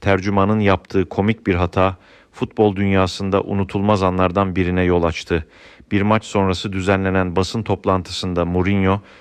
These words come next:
takımıyla ilgili bir değerlendirme yaparken şu ifadeyi kullandı.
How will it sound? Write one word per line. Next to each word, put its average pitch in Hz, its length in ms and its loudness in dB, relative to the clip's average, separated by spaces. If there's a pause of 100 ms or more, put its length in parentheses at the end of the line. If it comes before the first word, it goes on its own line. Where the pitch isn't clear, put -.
(200)
takımıyla 101 460 0
ilgili 92 320 -2
bir 90 140 0
değerlendirme 92 640 2
yaparken 92 540 0
şu 92 180 -6
ifadeyi 90 540 0
kullandı. 90 540 0